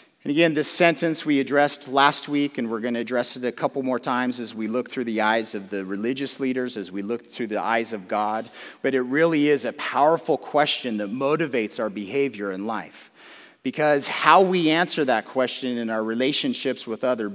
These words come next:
human beings, how we answer that has a lot to do with how we interact with them.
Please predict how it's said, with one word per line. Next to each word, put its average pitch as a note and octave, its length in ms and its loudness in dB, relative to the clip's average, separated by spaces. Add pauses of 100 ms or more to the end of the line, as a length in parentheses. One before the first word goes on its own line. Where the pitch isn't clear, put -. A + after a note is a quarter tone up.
(140)
human C#3+ 460 -4
beings, G#2+ 680 -4 (500)
how D#3+ 260 4
we F3 260 2
answer F3+ 400 0
that G#2 400 -4 (260)
has C#3 340 0
a B2+ 40 -4
lot C3 400 0
to F3 100 -8
do C#3+ 200 0
with B2 140 -4
how D3 240 2
we D3 240 -2
interact C3 480 -2
with F#2 160 -16
them. C#2+ 240 -18